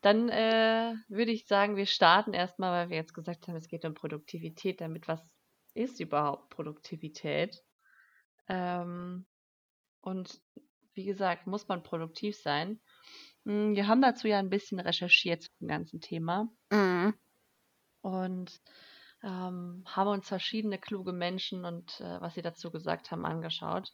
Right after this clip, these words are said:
Speaker 1: Und was ich ganz spannend fand, ähm, zu dem Thema Produktivität, ist die Abgrenzung zur Effizienz.
Speaker 2: Mhm.
Speaker 1: Weil, ähm, Produktivität besagt ja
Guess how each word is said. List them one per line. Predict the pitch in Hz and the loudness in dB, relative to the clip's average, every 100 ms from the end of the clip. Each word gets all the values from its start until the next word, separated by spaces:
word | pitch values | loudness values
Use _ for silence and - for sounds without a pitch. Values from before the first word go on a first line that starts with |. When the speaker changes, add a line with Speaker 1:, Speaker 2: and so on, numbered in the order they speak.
| _ - - - - _ _ - | _ -20 -20 -20 -20 _ _ -4
Speaker 1:
Und | 196 190 | -2 2
was | 196 | 2
ich | 226 - | 2 0
ganz | 220 208 | 0 0
spannend | - 208 202 240 | 2 4 4 2
fand, | 240 254 254 - - | 2 2 2 -4 -4
ähm, | 202 208 202 | -2 -2 -4
zu | 202 | -4
dem | 190 185 | -4 -4
Thema | - 185 | -4 -4
Produktivität, | 175 - 185 175 180 175 170 - 214 220 - - - | -4 -6 -10 -8 -8 -8 -6 2 2 2 -12 -20 -10
ist | - - 185 | -10 0 4
die | |
Abgrenzung | 156 185 - 180 180 - 180 | 6 4 0 -2 -2 -4 -8
zur | - - | -4 -4
Effizienz. | 170 165 - 156 156 160 - _ _ _ - | -4 -6 -2 -2 -2 -6 -14 _ _ _ 2
Speaker 2:
Mhm. | 226 196 185 | 4 4 6
Speaker 1:
Weil, | 170 170 180 180 190 - _ _ _ _ _ _ _ _ _ _ - | 6 6 2 0 -6 -16 _ _ _ _ _ _ _ _ _ _ -6
ähm, | 196 185 185 185 175 | -2 0 0 -2 -4
Produktivität | - 196 185 208 185 - 214 233 240 | -4 -4 -2 -4 -4 -2 2 2 0
besagt | 180 175 180 196 - | -2 4 4 4 0
ja | 233 226 226 | 4 4 2